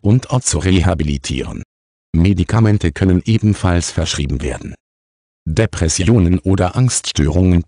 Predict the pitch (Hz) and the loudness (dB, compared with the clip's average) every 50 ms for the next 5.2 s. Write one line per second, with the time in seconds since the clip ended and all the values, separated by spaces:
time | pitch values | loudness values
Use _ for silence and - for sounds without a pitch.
0 | _ - 80 76 80 80 87 95 - 87 80 85 85 80 - - 92 87 82 - | _ -8 -6 -4 -2 -2 -2 0 0 0 0 2 2 0 0 0 0 0 0 0
1 | - 107 - - 131 131 - - 87 80 - - - 92 82 71 - - 76 76 | -2 -2 0 0 -2 -2 0 0 0 0 -2 -2 -2 -2 -2 -2 0 -2 -2 -2
2 | - - - 87 80 - - 85 - - 117 113 - - 117 127 - - 71 - | -2 -2 -2 -2 -2 -2 -4 -6 -2 0 -2 -2 0 0 0 0 0 -2 -6 -4
3 | - 90 - _ - 123 107 95 101 95 - 113 117 - - - - 101 92 87 | -4 -8 -6 _ -2 0 0 0 -2 0 0 -2 -2 -2 -4 -2 0 2 2 2
4 | 82 90 87 87 87 - _ - 113 117 123 - - _ - 92 85 - - 80 | 2 2 2 2 0 -2 _ 0 2 2 2 0 -2 _ -2 -2 -2 -2 -6 -8
5 | - _ - - | -8 _ -14 -14